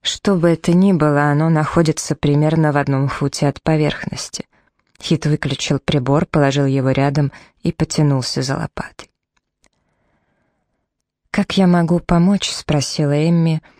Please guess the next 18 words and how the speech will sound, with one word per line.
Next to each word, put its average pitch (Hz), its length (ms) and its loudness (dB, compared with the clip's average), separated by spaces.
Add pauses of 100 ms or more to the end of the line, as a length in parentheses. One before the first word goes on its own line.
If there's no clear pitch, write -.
(1040)
которой 196 380 2
не 185 180 4
терпелось 175 760 0
увидеть 147 420 0
тайну, 143 420 2
скрытую 143 540 0
под 139 220 0
грязью 143 500 0
и 143 60 -4
песком. - 580 -6 (880)
Хит 131 220 -2
сделал 135 300 0
вид, 147 220 -2
будто 139 300 0
размышляет 131 720 0
над 139 200 2
ее 127 200 0
вопросом. - 560 -4